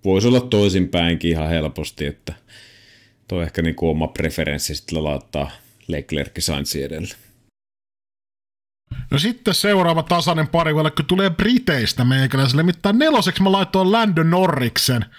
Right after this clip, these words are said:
Speaker 2: kolmanneksi Lewis Hamiltonin. Nää vois myöskin olla taas toisinpäin, mutta ehkä se Lewis Hamiltonin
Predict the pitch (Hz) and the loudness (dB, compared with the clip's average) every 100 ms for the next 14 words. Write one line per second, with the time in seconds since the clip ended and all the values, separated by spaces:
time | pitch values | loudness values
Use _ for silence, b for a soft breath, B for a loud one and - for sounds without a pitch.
0 | B B B B B B B _ _ 202 | B B B B B B B _ _ 2
1 | 208 185 165 151 - 165 175 165 139 - | 2 2 2 0 2 2 4 4 2 2
2 | 156 165 156 127 123 - 131 123 120 - | 0 0 0 -2 -4 -2 2 2 0 -4
3 | 120 131 131 - _ B B B B - | -14 -16 -16 -18 _ B B B B 0
4 | 180 196 247 - 254 226 - 180 165 151 | 2 2 2 2 2 2 2 0 2 0
5 | - 160 151 - 165 151 120 120 101 - | 0 0 0 0 0 2 2 0 -2 -2
6 | 120 107 87 73 92 _ 107 - _ B | 0 0 0 -4 -8 _ -8 -8 _ B
7 | B B B B B B 214 226 320 247 | B B B B B B 0 2 2 2
8 | 247 247 254 233 226 226 214 190 190 180 | 4 4 4 4 2 2 2 0 0 0